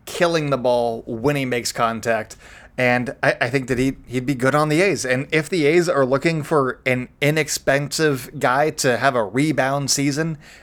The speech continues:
I think that Miguel Sano would be the guy. I think that he could definitely be a nice tradable asset for the A's, uh, this, this trade deadline in twenty twenty-three. And maybe their package is something similar to what the Yankees got when they traded Joey Gallo. I know that Gallo can play,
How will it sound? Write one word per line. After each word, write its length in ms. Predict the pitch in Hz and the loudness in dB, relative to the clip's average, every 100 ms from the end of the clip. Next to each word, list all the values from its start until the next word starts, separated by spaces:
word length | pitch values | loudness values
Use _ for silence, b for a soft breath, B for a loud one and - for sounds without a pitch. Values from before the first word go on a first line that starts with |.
| - | -2
I 140 | 120 | 0
think 180 | 120 123 | 0 -2
that 80 | - | -4
Miguel 320 | 120 120 127 | -2 0 0
Sano 340 | - 127 127 | 0 0 0
would 360 | 131 117 139 127 | 0 2 0 0
be 160 | 135 139 | 0 0
the 140 | 139 | 0
guy. 440 | 147 - 87 - - | -2 -4 -8 -12 -6
I 140 | 123 | -4
think 220 | 123 123 | -2 -4
that 160 | 123 - - | -6 -10 -14
he 280 | 123 139 - - _ | -4 -4 -4 -16 _
could 320 | - 120 - | -6 -6 -6
definitely 640 | - 180 147 147 131 127 110 B B B - | -6 -4 -6 -6 -4 -6 -8 B B B -6
be 240 | 123 135 131 | 0 0 0
a 140 | 120 | -2
nice 320 | 120 120 120 | 0 -2 -2
tradable 420 | - 135 127 120 | -2 0 2 2
asset 300 | 117 117 120 | 0 0 -4
for 240 | - 143 135 | -2 0 0
the 180 | 120 120 | 0 -2
A's, 420 | 120 123 117 - B B - | -2 -2 -6 -8 B B -4
uh, 280 | 113 110 107 - | -2 0 -4 -4
this, 240 | 135 135 - | -2 -2 -4
this 260 | - 120 | -6 -6
trade 240 | - 127 120 | 0 0 0
deadline 380 | 117 117 117 | 0 0 0
in 120 | 117 120 | -4 -6
twenty 280 | 117 120 | -2 -2
twenty-three. 480 | 117 120 117 120 131 | 0 -2 0 0 0
And 180 | 131 127 B B B _ | 0 -4 B B B _
maybe 280 | 131 147 151 | 0 2 4
their 120 | 139 | 2
package 400 | - 135 135 131 | 2 -2 0 -2
is 120 | 123 | 0
something 320 | 127 127 127 117 | -2 -2 -4 -2
similar 320 | 131 131 123 | 0 0 0
to 100 | 120 | -2
what 140 | 117 | -2
the 80 | 117 | -2
Yankees 400 | 110 123 120 113 | -2 -2 -4 -4
got 240 | 120 117 | -2 -2
when 100 | 123 | -2
they 140 | 117 113 | -2 -2
traded 280 | 123 123 107 | -2 -4 -2
Joey 280 | 117 110 | 0 0
Gallo. 480 | 104 110 123 143 139 | -2 -2 0 2 0
I 120 | 127 | -2
know 140 | 120 120 | -2 -2
that 180 | 117 120 | -4 -4
Gallo 320 | 110 120 127 | -2 0 -2
can 200 | 123 110 | -6 -4
play, 320 | 120 120 | -2 -2